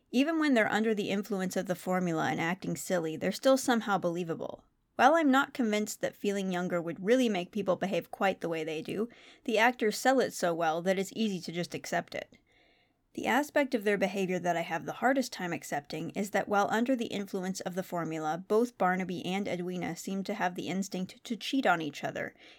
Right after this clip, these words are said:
in ways consistent with stereotypes about their respective sexes. Younger man Barnaby finds himself drawn to sexy Miss Laurel. I know I mentioned in a previous episode that as an asexual, I don't really understand what sexy means,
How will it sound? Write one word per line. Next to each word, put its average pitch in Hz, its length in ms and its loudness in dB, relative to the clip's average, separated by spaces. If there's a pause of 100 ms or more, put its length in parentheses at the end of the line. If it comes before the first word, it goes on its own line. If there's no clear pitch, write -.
in 202 160 -4
ways 196 220 0
consistent 208 580 -2
with 185 160 -6
stereotypes 170 720 -2
about 151 300 -2
their 175 100 -4
respective 165 540 -8
sexes. - 680 -10 (840)
Younger 294 320 4
man 262 240 6
Barnaby 180 460 0
finds 196 340 0
himself 220 380 0
drawn 180 280 0
to 185 140 -6
sexy 196 440 -2
Miss 175 240 -4
Laurel. - 520 -8 (280)
I 202 100 0
know 220 140 4
I 214 80 2
mentioned 180 360 -2
in 165 100 -4
a 160 60 -6
previous 175 480 -2
episode 165 540 -4
that - 220 -4
as 160 220 -4
an 165 100 -6
asexual, 165 640 -6
I 165 140 -4
don't 170 220 -4
really 180 240 -4
understand 170 480 -4
what - 160 -10
sexy - 360 -6
means, 180 460 -6